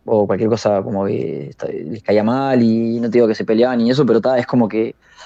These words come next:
estaban en un momento que, que cualquier cosa, ¿viste? Tipo, nada, te-, tuvieron una chispa y, y no, no, no,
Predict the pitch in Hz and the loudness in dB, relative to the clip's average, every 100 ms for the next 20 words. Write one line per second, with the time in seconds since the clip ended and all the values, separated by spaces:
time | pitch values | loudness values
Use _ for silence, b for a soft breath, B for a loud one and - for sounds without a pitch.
0 | B _ - - 131 139 131 123 123 120 | B _ -20 -8 -4 0 4 6 6 6
1 | 127 139 139 113 110 113 110 104 110 113 | 4 4 4 4 4 2 -2 -4 -2 0
2 | 113 135 135 120 117 113 101 110 120 117 | 2 2 2 0 2 0 -2 -6 -4 -4
3 | 110 - - _ _ _ - 123 127 110 | -4 -10 -20 _ _ _ -2 2 4 2
4 | - 123 165 139 113 113 117 - - - | 0 -4 0 2 2 0 -4 -8 -14 -20
5 | _ _ - 127 127 - 120 107 | _ _ -14 -8 -8 -4 -4 -2